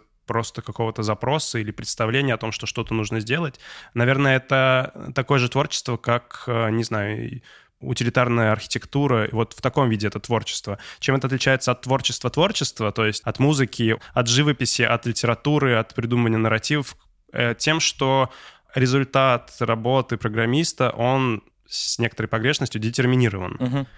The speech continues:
Speaker 1: Ну, то есть в конечном итоге это какая-то штука вполне конкретная, которая делает вполне конкретную вещь и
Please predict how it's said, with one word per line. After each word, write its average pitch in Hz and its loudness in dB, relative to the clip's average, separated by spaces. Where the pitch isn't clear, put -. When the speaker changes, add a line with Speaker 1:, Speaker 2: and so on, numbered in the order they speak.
Speaker 1:
Ну, 131 0
то 131 0
есть 110 -2
в - -10
конечном 127 4
итоге 156 2
это 123 0
какая-то 123 0
штука 165 -4
вполне 117 0
конкретная, 120 -2
которая 113 0
делает 113 0
вполне 117 -2
конкретную 107 -4
вещь 147 0
и 117 -2